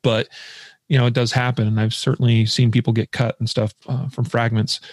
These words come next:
of bullets hitting steel targets. So Throom is all about making targets that, uh, you know, m-, eliminates that potential, that, that, that possibility. So y-, the bullet's just passing through the target. In the case of that plate rack I have, the, the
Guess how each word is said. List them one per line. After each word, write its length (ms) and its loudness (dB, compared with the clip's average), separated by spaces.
of 160 0
bullets 380 2
hitting 260 2
steel 240 0
targets. 400 -2
So 200 2
Throom 260 4
is 120 6
all 180 4
about 400 0
making 340 2
targets 680 0
that, 640 0
uh, 280 -4
you 120 0
know, 60 4
m-, 180 2
eliminates 500 4
that 320 -2
potential, 460 0
that, 220 2
that, 200 -2
that 160 0
possibility. 720 0
So 440 0
y-, 200 -8
the 100 0
bullet's 280 0
just 140 -2
passing 340 0
through 140 -2
the 80 4
target. 400 0
In 60 -2
the 80 2
case 240 0
of 80 0
that 80 -8
plate 200 -2
rack 220 -2
I 80 -2
have, 340 2
the, 140 0
the 520 2